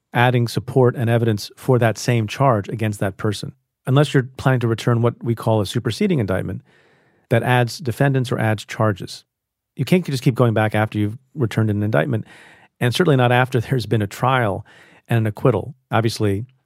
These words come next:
in normal cases, you have double jeopardy that applies, and the defendant is done, unless you have a different charge. This, of course, is not that.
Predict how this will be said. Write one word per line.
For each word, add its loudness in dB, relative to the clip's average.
in 0
normal 2
cases, -4
you -4
have -2
double -2
jeopardy 0
that -2
applies, -4
and -2
the -8
defendant -2
is -8
done, -6
unless -2
you 0
have 0
a -4
different -4
charge. -12
This, 4
of 4
course, 2
is -4
not 0
that. -8